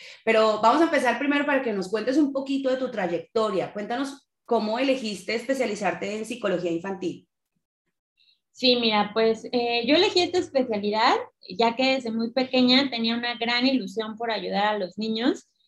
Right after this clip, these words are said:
Speaker 2: que tenían algún problema. En teoría yo quería ser pediatra y, bueno, la vida me fue llevando a ser psicóloga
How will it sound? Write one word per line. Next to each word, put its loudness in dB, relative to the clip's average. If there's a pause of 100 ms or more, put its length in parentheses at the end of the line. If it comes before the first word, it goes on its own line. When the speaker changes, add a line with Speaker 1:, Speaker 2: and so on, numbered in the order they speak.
(200)
Speaker 2:
que 4
tenían 4
algún 0
problema. -2 (460)
En 0
teoría 6
yo 4
quería 6
ser -4
pediatra 0
y, -2
bueno, -4
la 2
vida 0
me -2
fue -4
llevando 2 (280)
a -2
ser 0
psicóloga 4